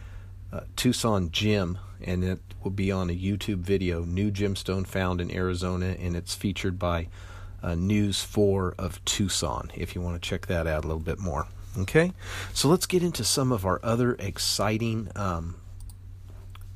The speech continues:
topics. One quick little fact about diamonds, you may not be aware,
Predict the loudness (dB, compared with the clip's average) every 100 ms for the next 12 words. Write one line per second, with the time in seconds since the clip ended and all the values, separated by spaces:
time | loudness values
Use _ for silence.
0 | -8 2 2 2 -4 -4 -6 -8 -12 2
1 | 4 6 2 4 4 4 4 4 2 2
2 | 2 2 -4 -6 0 0 0 0 2 2
3 | 0 -2 -2 0 2 2 2 0 0 0
4 | 0 0 0 2 2 4 2